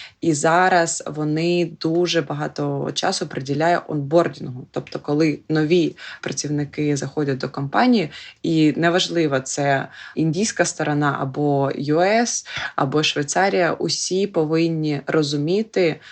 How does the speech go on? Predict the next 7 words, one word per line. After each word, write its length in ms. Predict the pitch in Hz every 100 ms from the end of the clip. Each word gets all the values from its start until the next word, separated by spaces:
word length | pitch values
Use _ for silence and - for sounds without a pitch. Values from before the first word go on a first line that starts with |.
| - -
оці 340 | - 147 - 185
от 180 | 160
маленькі 580 | 156 147 160 180 175 -
аспекти, 580 | - 143 - 180 185 143
оцю 200 | 135 -
специфіку. 880 | - - 143 - 190 - - - - - - -
І 460 | - 156 151 143 139